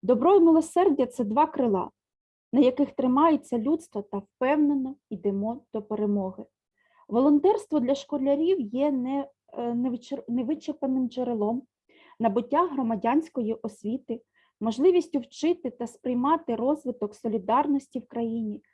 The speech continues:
можливістю реалізовувати себе у служінні нашій державі та суспільству.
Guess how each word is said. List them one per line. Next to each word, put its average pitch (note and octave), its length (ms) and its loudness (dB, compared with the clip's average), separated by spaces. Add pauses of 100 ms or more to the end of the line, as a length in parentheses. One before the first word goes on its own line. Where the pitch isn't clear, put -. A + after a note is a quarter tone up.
(260)
можливістю C4 680 -2
реалізовувати B3+ 800 -2
себе G#3+ 460 -6
у G#3+ 60 -8
служінні C4 760 -4 (520)
нашій A#3+ 280 -8
державі G#3+ 520 -2
та G#3 160 -8
суспільству. - 720 -12